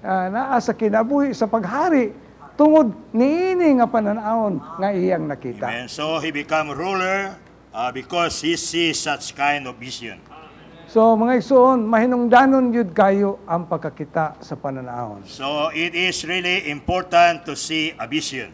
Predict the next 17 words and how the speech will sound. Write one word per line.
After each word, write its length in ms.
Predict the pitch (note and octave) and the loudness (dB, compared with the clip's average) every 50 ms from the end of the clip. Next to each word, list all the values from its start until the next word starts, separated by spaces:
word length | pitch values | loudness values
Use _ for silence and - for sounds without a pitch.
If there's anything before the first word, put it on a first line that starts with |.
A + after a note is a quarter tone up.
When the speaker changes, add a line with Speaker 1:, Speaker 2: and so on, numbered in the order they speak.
| - - | -8 -4
Speaker 1:
Ang 180 | C3 C#3 D#3+ F3+ | -2 -2 0 2
atong, 420 | G3 G#3+ A3+ A3 A3+ A#3 A3 A3 A3+ A3 A3 G#3+ A3 G#3+ G#3 F#3+ D3+ - - - - | 2 2 2 2 2 0 0 2 0 0 -2 -2 -2 -4 -4 -6 -8 -12 -18 -20 -10
ang 280 | - - F3+ F3+ F3 E3 | -4 -2 0 0 -2 -2
kahimtang 520 | - F3+ G3 G#3+ A3+ G3 - A3+ G#3+ G3+ | -2 -2 0 0 0 2 4 4 4 4
karon, 320 | - G#3 G3+ G#3+ A#3 A#3+ A3+ | 4 4 4 4 4 2 0
di 120 | G#3+ A#3 | -2 -4
ta 200 | A3+ - A3+ A3+ | 0 2 2 2
lang 240 | A3 A3 A3 A3+ A3+ | 4 2 0 -2 -4
igo 560 | A#3 A#3+ C#4+ D#4 C#4+ C#4+ C#4 B3 A3+ - - - | -4 -2 -2 -2 2 4 4 4 4 2 -4 -10
magtan-aw 680 | - F3 F#3 F3 C#3+ G3+ G3 G3 A3+ A#3 A3 A3 A#3 | -6 -4 -4 -2 0 0 0 0 -2 -2 -2 -2 -2
sa 120 | G3+ - G3 | -2 -4 -6
atong 200 | F#3 - G3+ F3+ | -8 -8 -10 -6
kahimtang, 440 | - F#3+ A3+ A3+ G#3+ - A#3+ A3+ G3+ - - - - | -6 -6 -6 -6 -6 -6 -8 -8 -8 -12 -18 -20 -6
unsa 360 | - D#4+ D#4+ D#4 A#3 - C4 C4 | 2 4 4 4 6 4 2 2
karon 400 | - A3 A3+ A3+ B3 B3 G#3+ G3 | 4 4 4 4 4 2 0 -2
ang 160 | F#3 F3+ F#3 | -4 -4 -4
iglesia. 560 | F3+ F3 E3 E3 D#3+ C3 - D3 B2 A2 | -4 -4 -4 -6 -6 -6 -6 -8 -8 -10